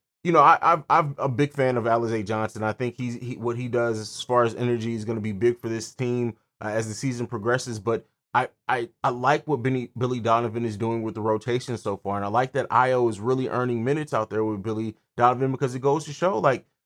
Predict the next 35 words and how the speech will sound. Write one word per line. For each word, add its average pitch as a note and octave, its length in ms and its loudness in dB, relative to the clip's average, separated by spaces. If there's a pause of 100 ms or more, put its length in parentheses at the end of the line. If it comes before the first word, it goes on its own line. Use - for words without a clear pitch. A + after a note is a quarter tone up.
(140)
I A2+ 80 6
don't A3 200 2
think F#3 240 0
that C#3+ 120 0
Ayo A#2 320 4
was G#2+ 180 -2
expected G#2 440 -4
to G#2 60 -8
get G2+ 120 -4
a G2+ 60 -4
lot G2+ 180 -2
of G2+ 60 -4
minutes G#2 300 -6
coming G#2+ 260 -2
into A2 180 -6
the G2+ 100 -10
season, B2 300 -4
but A2 140 -2
he - 100 -10 (100)
earned C#3 280 2
that F2+ 240 -8
with G2+ 140 -8
the A2+ 60 -6
way B2+ 180 4
that C3+ 120 -2
he C#3 80 -2
played B2+ 280 2
in A#2+ 60 -2
Summer A2+ 300 -4
League, G2 240 -6
the G2 80 -8
way A2+ 140 0
that C3 160 2
he B2+ 80 -6
played B2 380 0